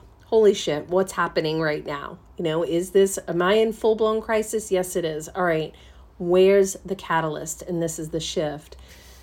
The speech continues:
So again, looking back upon the situation, it's like all of these things that were falling apart were meant to fall apart, and it's okay that they were falling apart.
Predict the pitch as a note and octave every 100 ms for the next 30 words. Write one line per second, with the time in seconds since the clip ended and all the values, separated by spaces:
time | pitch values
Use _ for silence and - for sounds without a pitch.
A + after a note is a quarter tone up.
0 | - - A#3 A3 G#3 G3 - - - G#3
1 | G#3+ C4 B3 G3+ G#3 G3 F3+ F#3 A#3+ C4+
2 | G#3 - A3 C#4+ G3+ - F3+ - E3 E3
3 | E3 F3 E3 E3 F3 D#3+ D#3 D#3 - -
4 | G3 B3+ E4 C#4 G#3+ G3 G#3 A3 B3 G#3
5 | F#3 F#3 F3 F#3+ G3+ G3 E3 D#3+ - G3
6 | A#3 F#3 D#3+ - - - _ _ _ _
7 | _ _ - G#3+ G#3 G#3 A#3 D4 C#4+ F3
8 | F#3 E3 D#3+ D#3 E3+ D#3+ D3+ F#3 G3 F#3+
9 | F3 - - A3 A#3+ A3+ F#3+ F#3 E3+ E3
10 | E3 E3 E3 E3 E3 - E3+ D#3+ C#3+